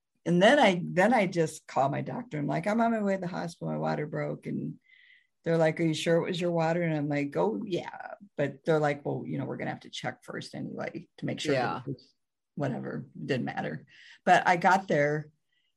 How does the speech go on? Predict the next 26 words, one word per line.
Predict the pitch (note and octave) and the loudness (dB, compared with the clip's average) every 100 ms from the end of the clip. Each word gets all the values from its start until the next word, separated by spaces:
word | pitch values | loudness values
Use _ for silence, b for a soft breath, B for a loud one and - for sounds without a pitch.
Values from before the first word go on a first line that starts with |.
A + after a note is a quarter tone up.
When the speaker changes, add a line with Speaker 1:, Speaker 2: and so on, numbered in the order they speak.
| _ | _
Speaker 1:
and | D#3+ D3+ | -2 0
they | D3+ | 0
checked, | D3+ D3 C#3 | 2 0 2
and | D3+ C#3 | 0 0
it | C#3+ | 2
was | C#3+ D#3 | 2 2
my | D#3+ | 2
water. | D#3+ C3+ B2 C3 D3 | 6 6 4 0 -2
So, | - C#3 C3 C3+ - _ _ _ _ | -4 -4 -4 -8 -16 _ _ _ _
you | C#3 | -4
know, | C3+ | -2
they, | C#3 C#3+ - | -4 -6 -8
okay. | C3 F3 B2+ | -10 -6 -6
So | C3+ D3 | -6 -4
they | C#3 | -4
put | C#3 E3 | -2 -6
the | E3 | -2
contraction | E3+ E3 E3 D#3 - | -4 4 4 4 -2
meter | D3 C#3 C#3 | -2 -2 -2
on | C3 C3 | -4 -2
and | B2+ | -4
everything. | B2+ C3+ C#3 C3+ | -4 -4 -4 -4
Twenty-three | - G3+ G3 A3 G#3+ - F3+ - | -4 -2 0 0 -4 -2 -2 0
hours | D3 D3 D#3 D#3 | 0 0 -2 -4
go | - C#3+ | -4 -4
by, | C#3+ - C3+ - | -2 0 0 -4